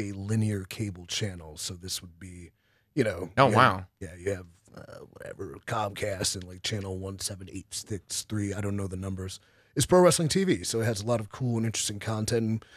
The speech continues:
Speaker 1: kinda plan on being the, uh, the tank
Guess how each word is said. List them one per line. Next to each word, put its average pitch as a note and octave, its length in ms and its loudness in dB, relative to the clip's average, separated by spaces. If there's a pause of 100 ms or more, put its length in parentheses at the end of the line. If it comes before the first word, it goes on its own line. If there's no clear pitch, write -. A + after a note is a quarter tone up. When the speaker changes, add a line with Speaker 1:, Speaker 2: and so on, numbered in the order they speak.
(520)
Speaker 1:
kinda D#3+ 240 10
plan D#3 300 6
on D3 100 6
being D3+ 300 8
the, C#3 200 8
uh, A#2+ 260 6 (1300)
the B2 80 2
tank - 600 4